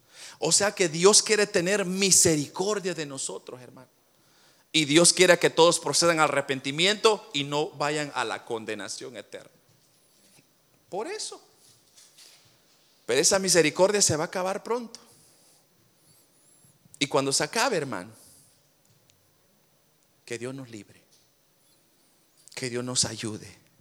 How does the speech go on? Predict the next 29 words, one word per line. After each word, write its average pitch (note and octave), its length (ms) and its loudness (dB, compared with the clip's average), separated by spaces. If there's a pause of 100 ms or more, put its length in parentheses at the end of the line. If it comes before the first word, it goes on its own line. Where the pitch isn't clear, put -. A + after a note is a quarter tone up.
(920)
Así F#3+ 240 2
que A3 100 4
tenemos G#3 460 0
una G#3 140 -2
última A3+ 340 -2
oportunidad E3 640 -4
para E3 160 -2
buscar C#3+ 340 -8
de G3 120 -6
Dios, G#3+ 200 -8
hermano. A3 240 -10
Yo D#3+ 120 -4
no E3+ 80 -2
sé F#3 160 2
si F3 80 0
usted E3+ 160 0
ha F3 60 2
venido D#3+ 340 -2
a D#3+ 100 2
eso, A3+ 340 -2 (680)
pero E3 180 -6
yo A#3 160 -4
sí B3 180 0
he G#3+ 80 -2
venido F3 360 -6
a - 20 -6
buscar A#2+ 340 -14
de A2 140 -16
Dios. A2+ 460 -20